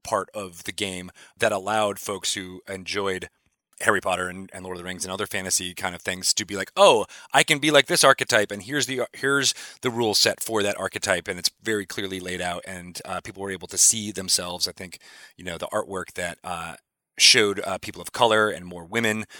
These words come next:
uh, as these heroes, uh, on equal footing, you know, not with, you know, any kind of objectionable armor choices or anything like that, uh, allowed more people to be like, "I can, I can be these characters and, uh,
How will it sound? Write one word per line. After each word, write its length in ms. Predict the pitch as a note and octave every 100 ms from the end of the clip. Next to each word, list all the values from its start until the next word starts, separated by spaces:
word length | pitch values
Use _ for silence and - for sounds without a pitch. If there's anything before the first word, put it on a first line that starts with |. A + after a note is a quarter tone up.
| -
uh, 280 | G#2 G2 F#2+ - _ _ - -
as 460 | G#2+ G#2 F#2 - - _ _
these 280 | G2 A2 G2
heroes, 680 | - C3+ A2+ G2+ F#2+ F#2 -
uh, 300 | G#2+ F#2+ F#2+ F#2+
on 220 | G#2+ A2
equal 280 | A#2 - G#2
footing, 380 | - G2+ G2 G2
you 80 |
know, 80 | F#2
not 300 | F2+ G2 F#2+
with, 260 | G2+ F#2+ - - -
you 100 | A2+
know, 240 | F#2 F2 E2+
any 160 | G2+ G2
kind 200 | - F#2
of 40 |
objectionable 800 | F2 E2+ G2 - G2+ F2+ F2+ F2 -
armor 380 | G2 F#2 F#2 F2+ -
choices 440 | G#2 F#2 G#2 F2+
or 120 | G#2
anything 200 | F#2 G2
like 180 | F#2 F2+
that, 300 | F#2 F#2 - - - -
uh, 240 | G2+ F#2+ F#2+
allowed 540 | A2 G#2 A2 A2+ A2 G#2
more 180 | A#2
people 260 | A2+ A#2 A2
to 120 | G#2
be 100 | G2+
like, 160 | G2 F#2+
"I 160 | G#2 A2+
can, 320 | - G#2 G2 -
I 140 | G#2
can 140 | -
be 160 | G2 A2+
these 180 | G#2+ -
characters 600 | G2+ F#2+ F2+ F#2 F2+ - -
and, 420 | F#2+ F2+ F2+ E2+ -
uh, 220 | F#2 F2+